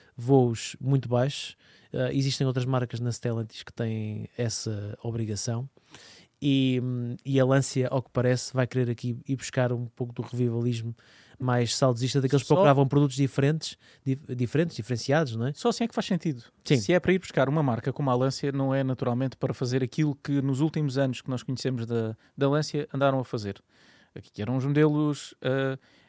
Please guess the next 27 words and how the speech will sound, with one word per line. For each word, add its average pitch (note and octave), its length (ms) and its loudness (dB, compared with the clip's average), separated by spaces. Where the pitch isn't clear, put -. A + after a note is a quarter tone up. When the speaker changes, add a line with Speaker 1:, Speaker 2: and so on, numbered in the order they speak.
Speaker 2:
que - 120 -10
não F3 80 6
respeitavam D#3 520 2
bem D3+ 220 4
aquele C#3+ 240 2
que C#3+ 100 -2
era C#3 200 2
o C3+ 200 -4
legado A#2+ 540 0
da A#2 140 -4
marca. G2+ 280 -4
Eram A2+ 500 -6
algo - 240 -2
estranhos. - 400 -6
E C3 240 -4
a - 20 2
resposta C#3+ 340 -2
do C#3 80 -2
mercado C#3 300 0
também C3 320 -4
não C3 140 -4
foi C3+ 180 -2
positiva A#2+ 480 -6
e, A2+ 60 -10
por, - 200 -8
e C3+ 80 0
daí A#2+ 320 0